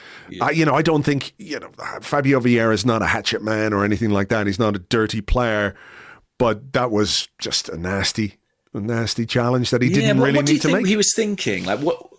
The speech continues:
Speaker 1: what would you imagine was
Speaker 2: I don't,
Speaker 1: behind it?
Speaker 2: I don't know. I, a couple of minutes before that, he got clattered a couple of times. He was fouled from behind, and then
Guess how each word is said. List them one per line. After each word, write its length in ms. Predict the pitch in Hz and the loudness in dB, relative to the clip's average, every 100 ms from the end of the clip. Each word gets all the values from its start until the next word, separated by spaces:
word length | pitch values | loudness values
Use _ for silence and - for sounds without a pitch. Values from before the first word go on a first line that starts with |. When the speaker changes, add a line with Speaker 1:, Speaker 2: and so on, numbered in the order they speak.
| - | -14
Speaker 1:
what 220 | 156 156 | -4 -4
would 160 | 160 156 | -2 -4
you 160 | 151 156 | 0 0
imagine 420 | 147 143 135 131 | 0 -2 -2 -2
was 380 | 120 - - - - - - - | 0 -2 -4 -12 -18 -16 -10 -4
Speaker 2:
I 60 | |
don't, 200 | 240 349 | 2 2
Speaker 1:
behind 500 | 320 143 147 143 120 | 2 -2 -4 -6 -4
it? 60 | - | -4
Speaker 2:
I 60 | |
don't 400 | 208 262 277 262 | -2 0 2 2
know. 320 | 160 175 180 156 | 2 2 4 2
I, 200 | 139 170 | 2 0
a 160 | 151 | -2
couple 260 | - 262 269 | -2 0 2
of 60 | |
minutes 220 | 262 254 - | 2 2 0
before 500 | 175 - 165 175 160 | -4 0 4 4 4
that, 220 | 127 104 | 2 2
he 160 | 117 135 | 0 0
got 380 | 117 139 135 - | 2 2 0 -4
clattered 560 | - 139 147 135 117 | -2 0 2 2 2
a 40 | 117 | 0
couple 320 | - 143 131 | 0 0 2
of 60 | 120 | 2
times. 300 | 120 117 110 | 2 2 2
He 60 | |
was 160 | 120 120 | 2 0
fouled 420 | - 180 185 180 | 0 2 2 2
from 180 | - 160 | 0 2
behind, 480 | 139 127 135 120 113 | 2 4 2 2 2
and 140 | 123 | 2
then 460 | 151 180 175 165 | 2 2 2 0